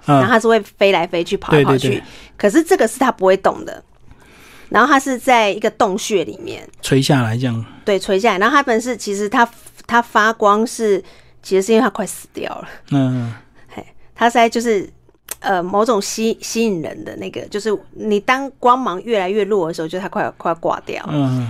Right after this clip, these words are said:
Speaker 2: 那它其实是那个，呃，一种幼虫，蚊子的幼虫。
Speaker 1: 嗯。
Speaker 2: 然后它只有在，呃，纽西兰跟澳洲看得到。那因为里面没有办法拍照啦，但是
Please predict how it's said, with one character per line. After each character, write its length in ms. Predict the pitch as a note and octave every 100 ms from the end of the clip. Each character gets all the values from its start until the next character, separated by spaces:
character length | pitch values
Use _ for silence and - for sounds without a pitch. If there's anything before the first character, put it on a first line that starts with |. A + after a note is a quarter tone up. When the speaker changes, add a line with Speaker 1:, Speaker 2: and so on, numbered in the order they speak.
| -
Speaker 2:
那 80 | C4+
它 140 | C#4
其 160 | A3 G3+
实 60 |
是 160 | G3 A3+
那 240 | G3+ G3
个， 340 | E3+ B2+ E2+ - - -
呃， 280 | - F3 - - -
一 80 | B3
种 220 | G3+ E3
幼 260 | A#3+ F3 F#3
虫， 340 | - - - - - - - - - -
蚊 240 | G#3 G3+
子 100 | A3+
的 80 | G3+
幼 300 | G3+ G3+ -
虫。 320 | - - - - - -
Speaker 1:
嗯。 240 | D3 B2 - -
Speaker 2:
然 100 | G#3+
后 80 |
它 80 | C4+
只 140 | C4+ A#3+
有 120 | G3
在， 460 | A#3+ A3+ G3+ F#3 - -
呃， 400 | - F3 D#3+ D#3
纽 220 | G3 F#3+ F#3+
西 160 | A#3
兰 160 | A3+ G3+
跟 120 | G#3
澳 200 | G3 F#3+
洲 200 | F#3 F#3
看 260 | - G3 C3+
得 80 |
到。 300 | E2+ - - - - - - -
那 100 | B3+
因 60 | D4
为 160 | G3+ F#3+
里 120 | F#3
面 160 | C4
没 60 | A3
有 80 | F3
办 140 | G#3+
法 60 | G#2
拍 180 | - C#3+
照 260 | E3 - -
啦， 100 | -
但 100 | A#3
是 180 | C#4 B3+